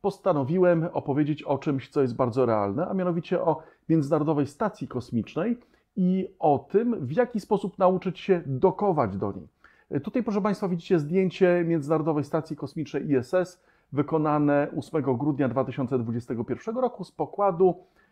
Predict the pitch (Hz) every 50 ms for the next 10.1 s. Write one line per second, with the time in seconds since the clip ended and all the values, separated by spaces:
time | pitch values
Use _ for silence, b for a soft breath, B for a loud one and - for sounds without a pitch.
0 | b b _ - - 143 139 139 139 131 - - 190 185 180 - - 156 - 147
1 | 131 - 147 131 - 175 151 139 139 131 - - 143 131 120 - - - 160 170
2 | 165 - - - - - _ _ _ _ _ - - 160 165 165 170 165 135 127
3 | 139 139 139 127 139 139 139 147 147 - - 139 139 131 123 175 185 175 135 104
4 | 98 95 - b b b b b b b b b - 123 123 123 127 - - -
5 | 147 - - 185 151 - - 175 139 143 143 139 139 135 127 123 123 147 175 202
6 | 214 208 208 202 196 185 170 160 - - _ - - - 185 175 170 - - -
7 | - _ - 160 160 - - 160 165 160 147 - - - 151 143 147 - 147 -
8 | 143 120 - 143 139 131 - - 147 147 143 143 B B B - 147 135 117 113
9 | 131 139 120 127 123 127 131 - 131 117 - 120 110 - - 120 120 - 127 117
10 | 117 -